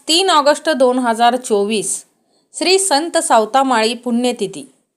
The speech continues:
बघा, आज योगायोग शनिवार आलेला आहे. आता शनिवार हा आपण कशाचा वार मानतो? हनुमान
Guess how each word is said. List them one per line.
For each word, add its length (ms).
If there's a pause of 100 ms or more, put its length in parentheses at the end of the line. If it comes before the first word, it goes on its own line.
(960)
बघा, 260
आज 300
योगायोग 680 (420)
शनिवार 640
आलेला 380
आहे. 300 (800)
आता 400
शनिवार 540
हा 140
आपण 320
कशाचा 400
वार 220
मानतो? 720 (260)
हनुमान 360